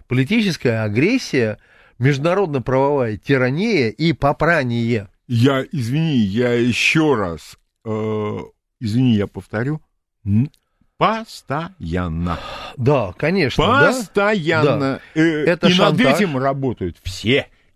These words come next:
Speaker 2: И спецслужбы, и мид, и, естественно, средства массовой информации. И, я думаю, вызывают людей разных, официальных,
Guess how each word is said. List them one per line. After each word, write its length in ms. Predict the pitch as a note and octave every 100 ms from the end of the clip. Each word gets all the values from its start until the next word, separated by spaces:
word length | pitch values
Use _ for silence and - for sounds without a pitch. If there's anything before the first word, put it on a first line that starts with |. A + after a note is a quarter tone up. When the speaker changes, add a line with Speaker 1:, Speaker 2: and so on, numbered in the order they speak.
| -
Speaker 2:
И 160 | A3
спецслужбы, 1120 | G#3 - G3 D#3 - A2+ G#2+ C#3 F2 E2+ D#2 - -
и 180 | A3+ A3+
мид, 580 | G3+ D#3+ F3 C3+ - -
и, 60 | G3
естественно, 1500 | G#3+ G3+ - A3+ A3 G3+ - G3 G#3 G#3+ G#3 G3+ G3+ G3 B2+ F3 D#3+
средства 320 | G3+ F#3+ A3
массовой 480 | G#3 G3+ F3 G#3 G3+
информации. 720 | F#3 G3+ F#3 F#3 F3+ C#3+ - - - _ _ _ - - _ -
И, 80 | F#3+
я 480 | F#3+ F3 D#3+ C4+ C#4
думаю, 440 | B3 G#3+ E3+ D3
вызывают 720 | D3+ D3 F#3+ E3 A2 G2 F2
людей 460 | C3 A#2+ G#2+ G#2+ A#2+
разных, 420 | C3 A#2+ G#2+ F#2+
официальных, 600 | E3+ A#3+ - G2 D#2+